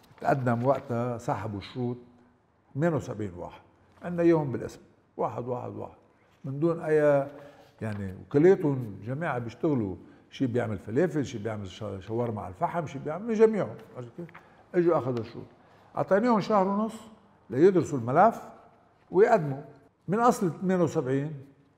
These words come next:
قدم خمسة وعشرين واحد، كمان أخذنا لهم أساميهم مع رقم تليفوناتهم، مع تاريخ اللي قدم فيه، مع الساعة اللي قدم فيها، لحتى يكونوا كمان بالتسلسل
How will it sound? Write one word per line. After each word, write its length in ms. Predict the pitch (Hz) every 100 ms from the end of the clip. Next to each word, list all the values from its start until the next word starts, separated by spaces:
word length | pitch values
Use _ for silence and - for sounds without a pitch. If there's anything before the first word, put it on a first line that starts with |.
| _ _ _ _ _ -
قدم 400 | 139 123 131 131 131 - - -
خمسة 360 | 143 127 110
وعشرين 300 | 92 - 123
واحد، 300 | 117 120 139
كمان 520 | 143 120 147 175 180
أخذنا 320 | - - 117 139
لهم 160 | 127
أساميهم 560 | 117 113 120 135 143 143 - - - _ _ - 117
مع 400 | 170 170 147 - - -
رقم 280 | 131 151 131
تليفوناتهم، 680 | 139 131 110 135 143 143
مع 200 | 135 175
تاريخ 440 | 165 156 196 220 165
اللي 160 | 147
قدم 260 | 143 117 117
فيه، 480 | 113 151 165 170 165
مع 200 | 160 156
الساعة 400 | - 233 202 135
اللي 120 | 120
قدم 220 | 110 110
فيها، 240 | - 120 113
لحتى 380 | 113 170 147
يكونوا 440 | 147 160 170 165 160 - - -
كمان 360 | 135 139 170 160
بالتسلسل 560 | 131 127 107 120 -